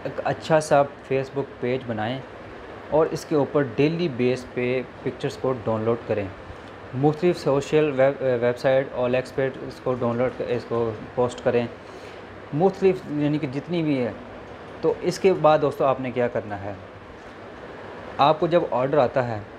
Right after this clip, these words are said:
आपने कपड़ा लेके आना है मार्केट से, जो जो कलर है, जिस जिस डिज़ाइन में है, आपने उस हिसाब से वो कपड़ा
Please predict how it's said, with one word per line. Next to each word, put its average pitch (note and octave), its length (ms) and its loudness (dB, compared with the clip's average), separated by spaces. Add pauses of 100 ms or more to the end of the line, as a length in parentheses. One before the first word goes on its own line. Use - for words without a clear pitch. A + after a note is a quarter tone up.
(720)
आपने D3+ 380 6
कपड़ा C3+ 340 2
लेके A#2+ 300 0
आना A#2 120 -2
है B2 200 -2
मार्केट A2 480 -2
से, B2+ 200 -6 (920)
जो C#3 180 6
जो D#3 120 2
कलर C3+ 320 4
है, C3 260 0 (220)
जिस C3+ 180 -4
जिस B2+ 240 -2
डिज़ाइन A2+ 360 0
में B2+ 140 -2
है, B2 260 -2 (460)
आपने C3+ 300 6
उस A#2+ 60 -6
हिसाब A#2+ 320 0
से - 120 -4
वो A#2+ 80 -2
कपड़ा A#2 380 0